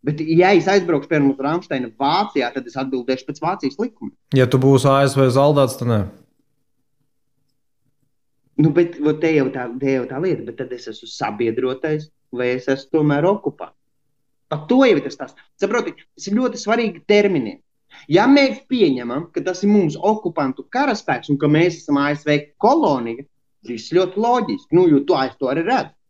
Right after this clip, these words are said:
Speaker 1: Tad
Speaker 2: Nu, tad
Speaker 1: man
Speaker 2: jau tu
Speaker 1: nekāda
Speaker 2: arī
Speaker 1: problēma nav.
Speaker 2: diplomātiem, nē,
Speaker 1: Bet
Speaker 2: nē,
Speaker 1: ja mēs
Speaker 2: tad jau tu arī
Speaker 1: pagaidām
Speaker 2: diplomātiem gribētu.
Speaker 1: Bet, nē,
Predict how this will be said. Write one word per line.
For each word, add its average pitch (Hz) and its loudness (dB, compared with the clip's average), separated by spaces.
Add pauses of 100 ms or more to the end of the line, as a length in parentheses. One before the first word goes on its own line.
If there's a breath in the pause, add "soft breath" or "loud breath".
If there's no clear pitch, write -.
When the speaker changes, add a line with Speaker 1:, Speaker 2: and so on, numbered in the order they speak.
(160)
Speaker 1:
Tad 247 2
Speaker 2:
Nu, 269 0
tad - 2
Speaker 1:
man 180 6
Speaker 2:
jau 151 8
tu 156 4
Speaker 1:
nekāda 156 6
Speaker 2:
arī 151 6
Speaker 1:
problēma 143 0
nav. 156 4
Speaker 2:
diplomātiem, 123 4
nē, 110 -2
Speaker 1:
Bet 131 6
Speaker 2:
nē, 139 4
Speaker 1:
ja 120 4
mēs 120 0
Speaker 2:
tad 147 4
jau 147 6
tu 147 4
arī 143 6
Speaker 1:
pagaidām 135 0
Speaker 2:
diplomātiem 113 2
gribētu. 98 -2 (1000)
Speaker 1:
Bet, 151 0
nē, 147 -2